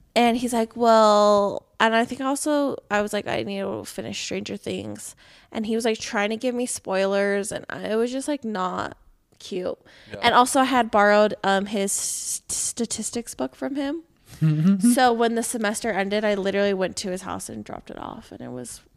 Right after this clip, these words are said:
Speaker 1: I just left it at the door, rang the
Speaker 3: Oh.
Speaker 1: doorbell, and walked away. But it wasn't, like, anything terrible. It just, like, wasn't the vibes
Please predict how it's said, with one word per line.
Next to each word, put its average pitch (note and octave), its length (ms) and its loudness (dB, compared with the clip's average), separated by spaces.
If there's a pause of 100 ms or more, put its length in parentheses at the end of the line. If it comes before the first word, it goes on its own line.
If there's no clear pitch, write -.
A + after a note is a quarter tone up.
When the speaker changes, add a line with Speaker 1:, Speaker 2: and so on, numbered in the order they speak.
(640)
Speaker 1:
I G#3+ 100 0
just A3+ 280 -6 (200)
left F#3+ 300 -4
it - 20 -12
at - 140 -14
the - 80 -18
door, G#3+ 380 -12 (140)
rang G3+ 320 6
the G2+ 60 4
Speaker 3:
Oh. - 60 2
Speaker 1:
doorbell, F3 440 -2
and F#3 100 -10
walked G3 280 -12
away. A3+ 340 -14 (520)
But D#4+ 140 6
it F4+ 60 6
wasn't, A#4+ 280 2
like, - 120 0
anything A3+ 320 0
terrible. G3 460 0
It F#3 80 2
just, A3+ 180 -8
like, A#3+ 280 -4
wasn't F#3 380 -2
the F#3 80 -6
vibes - 600 -10